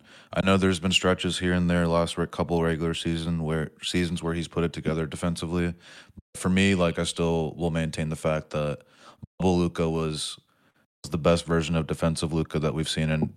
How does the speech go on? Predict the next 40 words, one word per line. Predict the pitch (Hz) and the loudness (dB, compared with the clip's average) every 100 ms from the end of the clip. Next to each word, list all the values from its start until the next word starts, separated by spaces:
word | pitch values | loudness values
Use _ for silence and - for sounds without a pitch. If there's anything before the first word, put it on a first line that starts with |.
| - | -4
coincides | 87 85 82 82 82 - | 0 2 4 4 2 0
with | 80 | -4
his | 101 | -4
physical | - 78 78 - | -4 -4 -4 -4
shape. | 76 80 78 - | -2 0 0 -2
So, | - 76 76 73 - - | -4 -2 -2 -4 -12 -4
I | 90 | 2
mean, | 92 90 76 - | 4 2 -2 0
even | 101 101 98 | 2 4 4
beyond | 90 87 87 | 4 4 4
that, | 78 76 65 | 2 2 0
it's | 78 - - | -6 -8 -4
like | 80 78 | 0 0
you | 85 | 0
said, | 78 78 | 0 0
it's | 78 - | -2 -4
a | 71 76 | -6 0
lack | 82 82 | 0 0
of | 78 | -4
focus | - 78 - 76 | -4 -4 -4 -4
a | 78 | -2
lot | 73 73 | -2 -2
of | 71 | -4
times. | 73 71 71 - - - - - _ _ - | -4 -4 -4 -8 -14 -20 -20 -20 _ _ -8
And | 80 80 78 71 _ | -4 -2 -2 -6 _
understand | - 95 92 92 87 | 0 2 2 2 2
that | 85 - - | 0 -4 2
lateral | 85 85 82 | 4 4 2
quickness | - 78 80 | -2 -4 -4
is | 78 80 | -6 -2
not | 78 | -2
gonna | 80 | -2
be | 78 78 | -2 -2
his | 78 76 | -2 -2
strength | - 80 76 _ - _ - | -2 -2 -2 _ -20 _ -4
on | 80 | -2
the | 78 | -2
defensive | 76 80 73 80 71 | -2 -2 -2 -2 -2
end, | 73 | -2
but, | 69 76 69 | -2 -2 -4